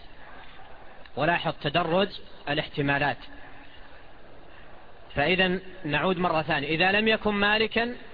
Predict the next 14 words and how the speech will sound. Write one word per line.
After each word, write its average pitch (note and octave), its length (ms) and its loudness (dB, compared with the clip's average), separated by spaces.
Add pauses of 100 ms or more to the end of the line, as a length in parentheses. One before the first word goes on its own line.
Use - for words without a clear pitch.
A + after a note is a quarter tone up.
(1000)
ولم F3 320 6
يكن A3 300 6
شريكا G#3 420 4
للمالك G#3 760 4 (640)
ولم F#3+ 320 4
يكن G#3+ 340 2
ظهيرا A3 560 4
للمالك، A3 640 6 (400)
بقي F#3+ 300 2
احتمال F3 440 2
رابع C3+ 460 2 (1300)
وأخير. D#3+ 480 0 (1000)
ما E3+ 200 4
هو؟ F3 340 2